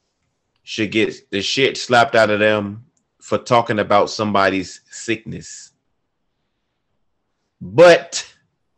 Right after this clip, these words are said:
Jada coulda did something about hers. Like,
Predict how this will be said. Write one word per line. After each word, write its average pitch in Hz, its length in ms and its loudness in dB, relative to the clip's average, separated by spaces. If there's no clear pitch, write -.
Jada 147 440 2
coulda 139 240 4
did 127 240 2
something 107 320 -2
about 98 280 4
hers. 87 460 -4
Like, 87 320 -2